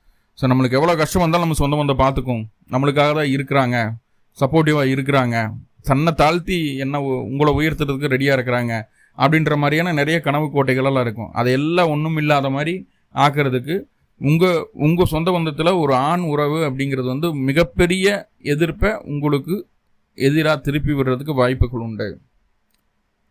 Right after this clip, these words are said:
அப்போ உங்களுடைய திட்டங்களை, ஆசைகளை, உங்களுடைய எண்ணங்களை உங்க சொந்த பந்தத்துக்கிட்ட வெளிப்படுத்தாம இருக்கிறது நல்லது. அப்படி வெளிப்படுத்தும் போது கண்டிப்பா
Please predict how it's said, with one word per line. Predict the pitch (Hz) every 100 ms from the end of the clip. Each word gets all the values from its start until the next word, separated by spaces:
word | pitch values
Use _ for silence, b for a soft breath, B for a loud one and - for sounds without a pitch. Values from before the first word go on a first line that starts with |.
| _
அப்போ | - 160 208 175 220 208 - _ _ _ _ _ _ _ _ _ _ _
உங்களுடைய | 123 180 220 226 196 170 170 208 196 -
திட்டங்களை, | 151 - 202 185 160 170
ஆசைகளை, | 180 127 151 170 165 143 139 151 - - _ _ _ _ _ _ _
உங்களுடைய | 147 151 151 139 131
எண்ணங்களை | 160 180 165 147 165
உங்க | 127 143
சொந்த | 139 139 156
பந்தத்துக்கிட்ட | 165 147 135 127 127 120 160
வெளிப்படுத்தாம | 131 147 156 139 135 147 147 131
இருக்கிறது | 151 185 175 156
நல்லது. | 135 117 107 104 _ _ _ _ _ _ _ _ _ _ _ _ _ _ _
அப்படி | - 123 131
வெளிப்படுத்தும் | 151 185 196 175 160
போது | 156 160 196
கண்டிப்பா | 196 151 170 160 160 196 -